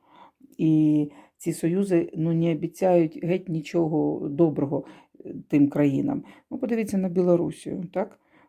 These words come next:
Ну ж її санкціями, її ж задавлять. Як вона буде далі жити, та Білорусія, хто знає. Ну, це так. Тобто союзу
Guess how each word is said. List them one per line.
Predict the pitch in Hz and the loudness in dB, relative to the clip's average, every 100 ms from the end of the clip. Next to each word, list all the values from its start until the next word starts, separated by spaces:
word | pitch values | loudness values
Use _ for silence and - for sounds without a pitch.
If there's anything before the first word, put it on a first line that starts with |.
| - | -8
Ну | 214 | -4
ж | 220 | 0
її | 214 202 | 0 0
санкціями, | 240 247 233 190 175 175 | 0 0 0 0 0 0
її | 175 190 | -2 -4
ж | 185 | -4
задавлять. | 190 185 185 175 170 170 | -4 0 0 0 -4 -6
Як | 190 202 | -6 0
вона | 196 | 0
буде | 175 180 | 0 -2
далі | 175 208 247 196 170 147 | 0 0 2 0 0 -2
жити, | 156 147 147 | -2 -2 -6
та | 147 | -6
Білорусія, | 143 151 147 143 143 - | -4 -2 -2 -2 -4 -8
хто | 160 208 208 | -8 -6 -4
знає. | 160 160 165 175 - _ _ - - - _ _ | -2 -4 -4 -8 -14 _ _ -20 -20 -20 _ _
Ну, | 208 233 | -4 -2
це | 220 | -4
так. | 208 165 - | -4 -6 -4
Тобто | - 196 - 165 - | -2 -2 0 -2 -2
союзу | - - 214 196 170 147 151 | -8 0 4 4 4 0 -4